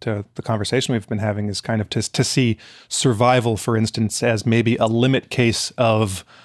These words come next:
um, you know, human experience. It's like, that's, it's,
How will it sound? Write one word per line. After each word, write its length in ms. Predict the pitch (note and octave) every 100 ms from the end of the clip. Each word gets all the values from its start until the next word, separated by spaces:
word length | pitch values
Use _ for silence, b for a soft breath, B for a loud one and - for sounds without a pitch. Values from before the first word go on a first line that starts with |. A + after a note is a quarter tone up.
| B B
um, 440 | A2+ G#2+ G#2 F#2 - -
you 100 | -
know, 160 | G#2 -
human 340 | - D3 B2 G#2+
experience. 720 | - - C3 A#2 G2 - -
It's 120 | G2
like, 140 | A2+ G#2+
that's, 320 | B2 B2 - b b b
it's, 320 | A#2+ -